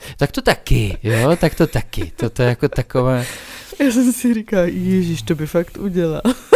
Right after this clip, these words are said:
Speaker 2: <laughs>
Speaker 1: Možná, jo, eh, tak,
Speaker 2: A ta
Speaker 1: eh,
Speaker 2: tvoje varianta pak
Speaker 1: jako
Speaker 2: byla lepší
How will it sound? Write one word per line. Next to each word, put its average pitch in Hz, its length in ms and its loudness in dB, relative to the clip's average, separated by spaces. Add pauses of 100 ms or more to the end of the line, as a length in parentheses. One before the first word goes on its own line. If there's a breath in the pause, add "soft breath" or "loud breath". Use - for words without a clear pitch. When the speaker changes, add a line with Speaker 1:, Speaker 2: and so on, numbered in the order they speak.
(160)
Speaker 2:
<laughs> - 480 -6
Speaker 1:
Možná, 175 440 4
jo, 120 240 6 (100)
eh, 113 180 -2
tak, 113 220 -6
Speaker 2:
A 110 100 -4
ta - 140 0
Speaker 1:
eh, 220 60 0
Speaker 2:
tvoje 240 220 2
varianta 226 420 0
pak 226 100 -2
Speaker 1:
jako 240 120 0
Speaker 2:
byla 240 200 2
lepší 233 360 -4